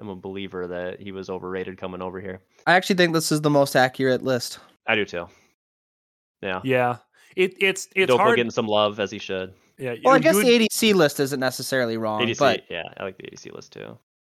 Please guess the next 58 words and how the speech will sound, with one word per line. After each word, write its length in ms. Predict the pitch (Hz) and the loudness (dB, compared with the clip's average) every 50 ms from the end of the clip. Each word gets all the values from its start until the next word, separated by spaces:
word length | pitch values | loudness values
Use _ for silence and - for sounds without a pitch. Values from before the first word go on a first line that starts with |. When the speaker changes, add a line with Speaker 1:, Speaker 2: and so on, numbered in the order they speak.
| _ - - | _ -18 -14
Speaker 1:
But 80 | - - | -6 0
Speaker 3:
You 60 | 160 | 2
Speaker 1:
so 60 | 185 | 2
Speaker 3:
would 100 | 190 170 | 4 4
be 60 | 180 | 2
Speaker 1:
far, 60 | 165 170 | 2 2
Speaker 3:
hard 120 | 185 196 170 | 0 0 0
Speaker 1:
yeah. 40 | |
Speaker 3:
pressed 240 | - 208 190 - - | 0 0 0 0 -2
not 360 | 135 123 123 120 123 120 - - | -4 -2 0 2 0 0 -2 -6
to 60 | - | -8
pick 240 | - - 139 135 - | -4 -4 -4 -4 -2
Fudge 340 | - - 127 127 123 - - | -2 0 0 0 -2 -6 -10
to 60 | 127 | -6
be 120 | 123 123 | -6 -4
the 120 | 120 117 113 | -4 -4 -6
number 240 | 117 120 123 123 | -6 -6 -4 -2
one 140 | 120 123 117 110 | -2 -2 -4 -2
top 260 | 117 120 120 117 - | -2 -2 -2 -2 -2
laner 240 | 120 120 117 117 113 | -2 -2 -2 -2 -2
in 80 | 110 | -2
the 80 | 107 101 | -2 -2
West 340 | 95 95 110 123 123 - - | 0 0 0 0 -2 -2 -6
when 80 | 107 | -6
he's 200 | 95 113 117 104 | -4 -2 -4 -2
the 140 | 104 113 113 | -2 -4 -2
only 220 | 104 110 117 127 113 | -2 -2 -2 -2 -4
person 340 | - - 110 113 110 - 113 | -2 0 0 0 0 -2 -6
that's 100 | 107 - | -6 -4
been 100 | - 110 | -2 -2
able 140 | 107 104 104 | -2 0 -2
to 60 | 104 | -4
carry 340 | - - 110 104 104 107 110 | -2 0 0 0 2 0 0
an 80 | 107 98 | -2 -2
entire 340 | 95 - - 104 101 104 107 | -6 -8 -6 -4 -4 -4 -2
fucking 360 | - 117 107 - 110 104 95 | 0 -2 -2 0 -2 -4 -2
game 240 | 95 98 104 110 117 | -2 -2 -2 0 0
by 100 | 120 123 | 2 2
himself 460 | 127 127 127 - 135 139 147 147 - _ _ _ _ _ _ | 2 0 0 0 0 0 0 -2 -6 _ _ _ _ _ _
Speaker 1:
<laughs> 260 | _ - 127 - - | _ -16 -12 -8 -2
Speaker 3:
out 160 | 165 127 127 139 | 0 2 2 2
of 100 | 143 135 | 2 2
top 220 | - 147 151 - | 2 0 0 2
lane. 240 | 156 156 160 165 165 | 2 2 2 2 0
So 460 | - - - 113 107 107 107 104 - _ _ _ _ _ _ _ _ _ - | -2 0 0 2 2 2 0 -2 -4 _ _ _ _ _ _ _ _ _ -4
I 60 | 117 117 | -2 0
guess, 180 | 117 110 - | 0 0 0
Speaker 1:
Yeah, 60 | - 113 | -2 -2
Speaker 3:
like, 100 | 104 - | -2 -2
Speaker 1:
Fudge 80 | - 113 | -2 -4
Speaker 3:
points 140 | 104 98 90 | -4 -2 -2
for 80 | 101 | -2
Speaker 1:
is, 60 | 98 | 0
Speaker 3:
that. 220 | 98 98 98 98 - _ _ _ _ _ _ - | 0 0 -2 -4 -6 _ _ _ _ _ _ -8
Speaker 1:
Fudge 140 | 131 127 117 | -6 -6 -6
is 80 | 107 - | -8 -8
crushing 340 | - 104 104 101 - 104 104 | -6 -6 -6 -6 -8 -10 -12
it. 120 | 107 | -12